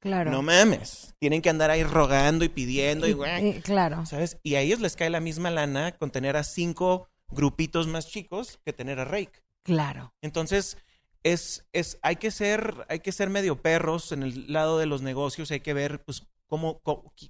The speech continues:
Speaker 2: qué equipo de gente te va a ayudar a crecer más. Porque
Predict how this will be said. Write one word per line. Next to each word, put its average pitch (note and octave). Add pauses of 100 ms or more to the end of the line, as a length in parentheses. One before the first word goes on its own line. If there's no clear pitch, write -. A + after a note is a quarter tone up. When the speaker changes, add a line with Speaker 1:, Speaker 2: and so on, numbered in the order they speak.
Speaker 2:
qué F3
equipo F3+
de D#3+
gente D3+
te C3+
va B2
a -
ayudar C#3
a C3+
crecer B2
más. B2 (480)
Porque C3+